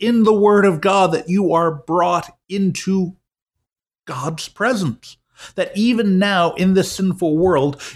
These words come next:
you get to experience and know God a bit, now in part, then in full. So what happens is in the word of God, in, in preaching, in the,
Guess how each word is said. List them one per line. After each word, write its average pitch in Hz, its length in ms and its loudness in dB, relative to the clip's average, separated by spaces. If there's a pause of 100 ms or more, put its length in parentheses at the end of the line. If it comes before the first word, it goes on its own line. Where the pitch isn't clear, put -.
you 170 220 -2
get 190 280 -4
to 202 180 0
experience 180 680 -2
and 151 200 0
know 165 220 4
God 160 400 2
a 147 140 2
bit, 160 320 -2
now 156 340 0
in 160 160 0
part, 147 420 -2
then 156 220 2
in 139 160 0
full. 143 420 -4 (200)
So - 180 -2
what 165 300 0
happens 185 480 -4
is 143 200 -4 (120)
in 220 240 0
the 185 140 2
word 180 340 0
of 143 120 -2
God, 139 440 -4 (240)
in, 180 320 -2
in 156 320 -2 (100)
preaching, 165 540 -6
in 143 180 0
the, 147 240 -2